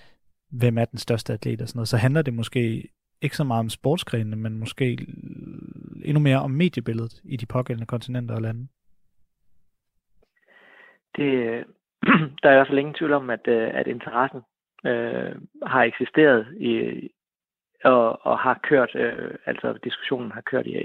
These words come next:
Speaker 2: i rigtig, rigtig lang tid i U S A, uanset om det er den ene sportsgren eller, eller den anden sportsgren, og, og det har til dels været mediedrevet, det er der ingen tvivl om.
Speaker 1: Og Anders, her til sidst, jeg ved jo også, du følger lidt med i amerikansk sport. Hvem synes du egentlig er den største atlet nogensinde?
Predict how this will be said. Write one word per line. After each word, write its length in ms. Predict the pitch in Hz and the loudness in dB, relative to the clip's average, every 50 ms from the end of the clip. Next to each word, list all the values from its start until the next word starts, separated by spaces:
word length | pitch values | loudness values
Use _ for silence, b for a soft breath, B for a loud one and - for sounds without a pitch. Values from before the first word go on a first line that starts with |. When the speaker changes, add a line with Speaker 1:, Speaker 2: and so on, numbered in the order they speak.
| 139 | 0
Speaker 2:
i 40 | 127 | 0
rigtig, 240 | 123 120 120 - 123 | 2 2 2 0 0
rigtig 180 | 113 117 127 | -2 0 0
lang 200 | 117 117 117 113 - - | -2 -2 -2 -4 -4 -4
tid 160 | 127 123 127 - B B B B B B B B B - | -4 -4 -4 -8 B B B B B B B B B 2
i 100 | 127 127 | 4 6
U 180 | 123 120 123 113 | 6 6 6 6
S 60 | - | 4
A, 180 | 127 117 113 123 | 4 4 4 4
uanset 380 | 123 123 123 120 - - 120 117 | 2 0 0 -2 -4 -4 -4 -4
om 80 | 113 | -4
det 80 | 110 113 | -4 -4
er 40 | 110 | -6
den 140 | 113 113 113 | -6 -6 -8
ene 180 | 117 123 127 - - | -10 -10 -12 -10 -8
sportsgren 520 | - 127 123 - - - 113 107 113 117 - | -6 -6 -6 -6 -8 -10 -10 -10 -12 -12 -10
eller, 220 | - 120 120 120 120 120 120 - | -6 -4 -2 -2 -4 -4 -2 -2
eller 160 | 127 123 117 | 0 0 0
den 120 | - 117 | -2 -2
anden 200 | 113 113 123 131 - | -4 -4 -6 -8 -10
sportsgren, 520 | - - 131 131 - - - - - 120 - | -8 -8 -8 -8 -8 -10 -12 -12 -10 -8 -8
og, 100 | 120 117 | -6 -2
og 180 | - 131 - | -2 2 4
det 80 | - 127 | 4 4
har 160 | 123 123 117 113 | 6 4 4 2
til 160 | - - - | 0 0 0
dels 240 | 135 127 120 - - | 2 2 2 2 2
været 160 | 120 117 117 | 2 2 2
mediedrevet, 500 | 120 123 120 _ - - 123 123 127 - - _ | -2 -6 -6 _ -10 -8 -8 -8 -8 -12 -12 _
det 60 | - | -6
er 40 | 123 123 | -6 -6
der 40 | |
ingen 220 | 117 117 123 - - | -6 -6 -8 -8 -8
tvivl 160 | 135 127 123 | -8 -8 -10
om. 120 | 123 123 131 _ _ _ _ _ _ _ _ _ _ _ _ B B B B B B B B B _ _ _ _ - | -12 -14 -18 _ _ _ _ _ _ _ _ _ _ _ _ B B B B B B B B B _ _ _ _ -2
Speaker 1:
Og 100 | - 127 | 0 0
Anders, 180 | 123 127 123 | 0 0 0
her 100 | - 139 | 0 -2
til 80 | 131 120 | -2 -2
sidst, 220 | - 139 143 - | -2 -4 -4 -4
jeg 80 | 143 131 | -2 0
ved 120 | 135 139 | 2 2
jo 80 | 135 131 | 2 2
også, 100 | 131 - - | 0 -2 -4
du 60 | 147 | -6
følger 260 | - - 143 131 127 | -2 0 2 2 2
lidt 180 | 120 123 127 - | 2 0 -2 -4
med 100 | 135 127 | -2 -2
i 40 | 120 | -2
amerikansk 400 | 117 117 117 - 135 131 123 - | -2 -4 -6 -8 -8 -8 -8 -8
sport. 180 | - 127 123 | -8 -8 -6
Hvem 160 | 123 131 139 | -6 -6 -6
synes 200 | - - 151 139 | -6 -6 -8 -6
du 80 | - 143 | -4 -2
egentlig 180 | 135 131 131 123 | -2 0 0 -2
er 20 | |
den 100 | 117 117 | -4 -4
største 320 | 117 - 135 131 - - 127 | -4 -4 -4 -4 -2 -4 -4
atlet 240 | 123 123 127 127 120 | -2 -2 -2 -2 -4
nogensinde? 360 | 120 120 123 - 143 131 | -4 -6 -8 -8 -8 -10